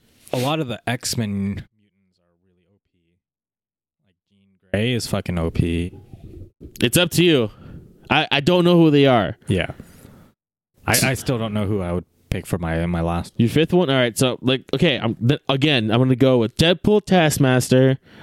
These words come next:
Speaker 2: fucking Bucky.
Speaker 1: Why Bucky?
Speaker 2: I feel like he, he, he has, like,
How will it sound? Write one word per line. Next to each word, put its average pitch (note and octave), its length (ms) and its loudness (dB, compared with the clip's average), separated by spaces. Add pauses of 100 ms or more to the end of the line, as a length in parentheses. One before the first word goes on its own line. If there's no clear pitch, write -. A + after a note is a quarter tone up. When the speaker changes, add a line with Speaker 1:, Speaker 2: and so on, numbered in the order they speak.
(680)
Speaker 2:
fucking C#3 840 0
Bucky. C#3+ 580 2 (1900)
Speaker 1:
Why D#3 200 0
Bucky? F#2+ 600 -4 (320)
Speaker 2:
I F#3 140 0
feel B3+ 200 2
like C4 160 4
he, A#3+ 280 0
he, G3+ 380 4
he E3+ 160 4
has, F#3+ 340 4
like, F3+ 280 0